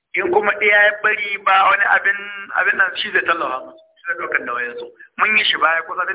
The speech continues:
ya gabata. Wajibi ne shugabanni su rinka biyan bashin mutane suka mutu suka bar bashi?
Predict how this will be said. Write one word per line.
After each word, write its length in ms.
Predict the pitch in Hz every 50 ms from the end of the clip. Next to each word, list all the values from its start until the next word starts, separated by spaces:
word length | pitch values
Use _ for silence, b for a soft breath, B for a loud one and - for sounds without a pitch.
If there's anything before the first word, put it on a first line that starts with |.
| 185 165
ya 80 | 160 165
gabata. 380 | 151 143 151 151 151 147 120 - - - _ _ _ _
Wajibi 580 | 143 175 208 226 233 - 214 208 - 226 240 233
ne 180 | 226 226 202 - -
shugabanni 640 | 196 190 185 185 185 185 185 180 185 185 190 220 220 220
su 80 | 214 202
rinka 240 | 214 214 - 208 208
biyan 280 | 208 208 202 208 - -
bashin 340 | 202 214 220 - 220 208 196 - _ _ _ _ _ _ _ _ _ -
mutane 280 | - 208 196 202 202 196 196
suka 480 | 214 - 214 202 180 160 156 147 139 165
mutu 200 | 208 220 - - -
suka 180 | - - 202 190
bar 180 | 190 196 196 -
bashi? 280 | 214 220 233 - -